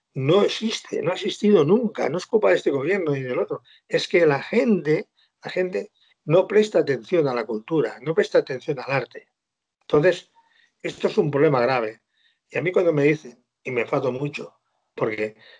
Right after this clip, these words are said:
además de, yo en Radio Magrat he intervenido, pues,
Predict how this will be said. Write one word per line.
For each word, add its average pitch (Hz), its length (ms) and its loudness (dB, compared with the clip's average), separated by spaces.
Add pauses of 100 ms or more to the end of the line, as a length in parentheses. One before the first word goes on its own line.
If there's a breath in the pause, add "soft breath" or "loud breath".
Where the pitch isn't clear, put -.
(160 soft breath)
además 127 360 -2
de, 139 280 0 (340 soft breath)
yo 147 500 0 (160)
en 120 240 -4
Radio 143 200 2
Magrat 147 460 0
he - 60 -10
intervenido, 135 680 -6
pues, - 300 -10